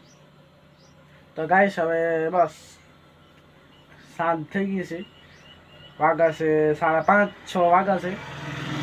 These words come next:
સાંજના ખરો બપોરે ગરમી ફૂલ રહે, અત્યારે સાંજ ફૂલ મજા આવે છે મને. પાછો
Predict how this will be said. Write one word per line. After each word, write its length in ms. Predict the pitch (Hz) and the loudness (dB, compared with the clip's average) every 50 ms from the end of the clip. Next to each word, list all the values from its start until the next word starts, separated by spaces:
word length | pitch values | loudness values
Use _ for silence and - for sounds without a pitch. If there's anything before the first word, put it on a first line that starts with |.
| 143 143 - - - - - - 139 139 139 143 147 143 143 - - | -6 -6 -6 -6 -6 -6 -6 -4 -4 -4 -2 -2 -2 -2 -4 -4 -2
સાંજના 440 | - 196 202 202 208 202 202 196 185 | -2 0 0 0 0 2 2 2 2
ખરો 240 | - 214 208 226 220 | 4 4 6 6 6
બપોરે 360 | 208 226 214 226 226 220 220 | 6 4 2 2 2 2 2
ગરમી 320 | 196 214 226 226 226 226 | 4 4 2 2 2 -2
ફૂલ 240 | 214 - 226 226 220 | -4 -2 -2 -2 -2
રહે, 100 | 190 175 | 0 -2
અત્યારે 340 | 156 151 160 156 170 160 160 | -2 -2 -4 -4 -4 -6 -4
સાંજ 260 | - 175 175 170 156 160 - - - - - - - 151 - - | -2 0 0 0 -2 -6 -14 -18 -20 -20 -20 -16 -16 -16 -12 -8
ફૂલ 100 | 190 190 | -6 -4
મજા 260 | 180 170 170 170 170 165 | -4 -4 -2 0 0 0
આવે 200 | 165 160 165 160 | 2 0 0 -2
છે 140 | - 165 | -4 -6
મને. 220 | 147 143 151 160 202 - - - - - - - - - - - | -8 -8 -8 -8 -10 -14 -18 -20 -20 -20 -20 -20 -20 -20 -14 -10
પાછો 300 | 143 147 151 - 156 | -10 -10 -8 -4 -2